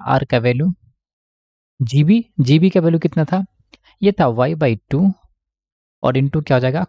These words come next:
cos फ़ोर्टी फ़ाइव, इक्वेशन नंबर टू। यहाँ से r और यहाँ से r दोनों radius of the circle है, तो दोनों क्या होंगे आपस में? इक्वल होंगे।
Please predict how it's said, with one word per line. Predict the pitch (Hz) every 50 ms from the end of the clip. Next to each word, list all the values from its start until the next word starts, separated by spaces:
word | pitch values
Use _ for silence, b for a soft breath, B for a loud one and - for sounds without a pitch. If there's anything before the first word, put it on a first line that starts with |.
| _ -
cos | 117 113 113 - -
फ़ोर्टी | - - 117 107 - 131 113
फ़ाइव, | - - - - - - - - _ _ _ _ _ _ _ _ _ _ _ _ _ _ _ _ _ _ _ _ _ _ _ _ _ _ _ _ _ _ _ _ _ _ -
इक्वेशन | - - 139 - - - 147
नंबर | 131 131 143 156 - _
टू। | - 110 110 117 - - _ _ _ _ _ _ _ _ _ _ _ B B B B B B B B B B _ _ _ -
यहाँ | 127 - - - 240 220 -
से | - 214 - - - 156
r | 160 170 202 226 - - - - _ _ -
और | 156 147 147
यहाँ | 143 127 127 147 147 -
से | 139 123
r | 113 113 113 113 - - _ -
दोनों | 151 131 170 190 202 220
radius | 202 196 180 165 190 175 - 175
of | 151
the | 156 -
circle | - 123 110 - 120 110
है, | 113 117
तो | - 156 147
दोनों | 160 175 180 190
क्या | 190 220 208
होंगे | 175 170 143 135
आपस | 127 - 123 - -
में? | 123 117
इक्वल | 123 135 143 - - - 185 165
होंगे। | 156 151 139 147